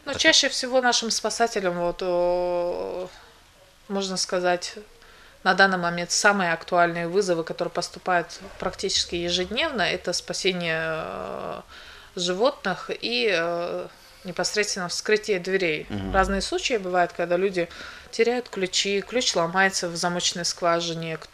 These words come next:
Speaker 1: дети остаются в помещении.
Speaker 2: Мгм.
Speaker 1: А, и вот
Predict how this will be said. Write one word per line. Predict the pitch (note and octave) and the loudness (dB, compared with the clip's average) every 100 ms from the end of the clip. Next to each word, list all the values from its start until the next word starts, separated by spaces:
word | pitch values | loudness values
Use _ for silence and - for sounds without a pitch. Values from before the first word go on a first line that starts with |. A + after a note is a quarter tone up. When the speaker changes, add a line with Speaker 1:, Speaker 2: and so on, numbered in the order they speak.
| - | -12
Speaker 1:
дети | F3 A3+ - | 0 0 2
остаются | F#3+ - G3 F#3 - | -2 -2 -4 -4 -4
в | F3 | -4
помещении. | F#3+ F3 E3+ - F#3 E3+ D#3+ D#3 - - - - | -2 -2 0 -2 -2 -6 -8 -10 -14 -20 -20 -10
Speaker 2:
Мгм. | A2 G2+ F#2+ F#2 - - - - - | -6 -4 -6 -10 -18 -20 -20 -16 -8
Speaker 1:
А, | F3 E3 E3 D#3+ D#3 E3 - - - - - - - - - - - - - - - - - - | -6 -6 -8 -12 -14 -20 -20 -20 -20 -20 -20 -20 -20 -20 -20 -20 -20 -20 -20 -20 -20 -20 -20 -14
и | F#3+ G#3+ | -10 -8
вот | F#3+ G3+ - | -6 -8 -10